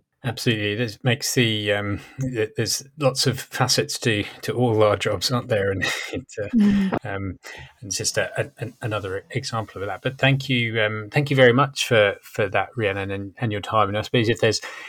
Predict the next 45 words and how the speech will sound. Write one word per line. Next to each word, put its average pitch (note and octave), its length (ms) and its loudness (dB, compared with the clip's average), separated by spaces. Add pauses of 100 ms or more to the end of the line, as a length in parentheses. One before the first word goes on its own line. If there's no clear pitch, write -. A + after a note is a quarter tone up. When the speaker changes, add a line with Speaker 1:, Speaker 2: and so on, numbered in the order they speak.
(140)
Speaker 1:
if C3 100 -12
there's G#2+ 240 2 (120)
n-, C#3 340 -2
nothing A#2 600 -2 (140)
else A#2 280 0
to - 140 -4 (120)
add, A#2+ 200 2
then G2 140 -4
I'll, G2 260 -4
I'll A2 120 0
leave A2 220 -2
you G#2 100 -2
there. B2+ 120 6
But, A2 320 2
but A#2 120 -2
I A2 80 4
know A2 180 0
from A2+ 220 -2
your, G#2 280 2 (180)
your, G#2+ 420 2
uh, G2+ 100 2
vast B2 340 6
experience A2+ 500 -4
in G2+ 100 -8
podcasting A2 640 -4
yourself, G2 480 -2
how A#2+ 120 4
did A2+ 160 -2
it G#2 140 -2
feel A2 260 -2
to G#2+ 140 -12
be G#2 220 -4
on G2 160 -6
the, G2 320 -6
um, G2+ 420 -4
on A2+ 100 -2
the G2+ 120 0
other G2 160 0
side G#2+ 420 -2
of F#2+ 120 -8
a, A#3 180 4
of - 100 2
a C#4+ 340 6
Speaker 2:
<laughs> - 120 2
Speaker 1:
podcast? - 720 -2